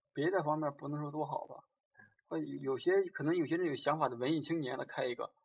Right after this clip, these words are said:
Speaker 2: 嗯。
Speaker 1: 人本来就好，是吧？
Speaker 2: 嗯，嗯。
Speaker 1: 所以他开的也不会差哪儿去。
Speaker 2: 嗯。
Speaker 1: 你像那种就是酒吧一条街，
Speaker 2: 嗯，
Speaker 1: 那边都比较
Speaker 2: 那就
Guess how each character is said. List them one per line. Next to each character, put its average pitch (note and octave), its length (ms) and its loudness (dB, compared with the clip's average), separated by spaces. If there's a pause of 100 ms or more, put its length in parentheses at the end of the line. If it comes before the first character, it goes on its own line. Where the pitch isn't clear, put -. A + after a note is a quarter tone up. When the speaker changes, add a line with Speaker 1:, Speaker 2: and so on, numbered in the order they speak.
(220)
Speaker 2:
嗯。 G2 160 -10
Speaker 1:
人 C#3+ 220 0
本 C3+ 120 2
来 A#2 120 -4
就 C#3+ 100 -2
好， - 240 -4
是 A#2 60 -4
吧？ A#2+ 120 -6 (140)
Speaker 2:
嗯， G#2+ 240 -10
嗯。 - 40 -12
Speaker 1:
所 D#3 60 2
以 D#3+ 40 0
他 E3 80 2
开 E3+ 200 0
的 D3+ 80 -4
也 B2 60 -4
不 B2+ 100 -16
会 C#3+ 120 2
差 C#3 160 -2
哪 A#2 100 -2
儿 - 120 -8
去。 - 220 -14 (160)
Speaker 2:
嗯。 F#2+ 160 -20 (300)
Speaker 1:
你 C3 80 -10
像 E3 140 0
那 F3+ 80 2
种 C#3 180 -2
就 D#3 140 -4
是 D#3 80 -6
酒 F3+ 120 -2
吧 D#3 160 6
一 D#3+ 60 2
条 C#3+ 160 0
街， E3 260 0 (300)
Speaker 2:
嗯， G#2 160 -12
Speaker 1:
那 E3+ 80 -4
边 E3+ 140 4
都 E3+ 80 -2
比 F3+ 100 2
较 F3 120 0
Speaker 2:
那 A2 100 -4
就 - 140 -18